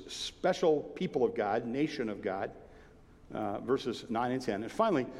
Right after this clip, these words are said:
we see ourselves as a through-hikers, as sojourners, as pilgrims, as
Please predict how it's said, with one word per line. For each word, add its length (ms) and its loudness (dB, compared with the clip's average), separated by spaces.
we 60 -2
see 180 4
ourselves 320 4
as 120 2
a 60 -2
through-hikers, 880 2
as 160 0
sojourners, 1000 2
as 200 -2
pilgrims, 600 0
as 300 0